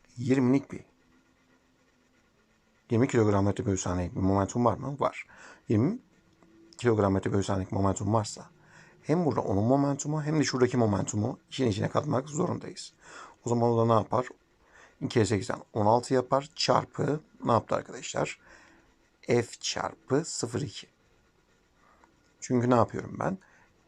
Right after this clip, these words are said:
F delta T, M delta V'ye eşit olmak zorunda. Otuz altı, sıfır iki phase, otuz altıyı saf,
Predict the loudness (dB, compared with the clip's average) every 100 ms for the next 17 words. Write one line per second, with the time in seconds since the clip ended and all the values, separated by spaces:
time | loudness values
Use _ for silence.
0 | -4 -2 -4 -12 _ -6 -6 -6 -6 -4
1 | -4 -6 _ _ _ _ _ _ _ _
2 | _ _ -2 -2 -4 -14 -4 2 2 0
3 | -4 -4 -4 -6 -8 -18 _ -6 -4 -4
4 | -4 -4 -8 -6 -6 -6 -10 -20 _ _
5 | -20 -20 -20 -20 _ _ _ 0 0 2
6 | 0 0 -2 -6 -6 -4 -2 -2 -2 -6
7 | -6 -4 -4 -2 2 2 2 -8 -4 -4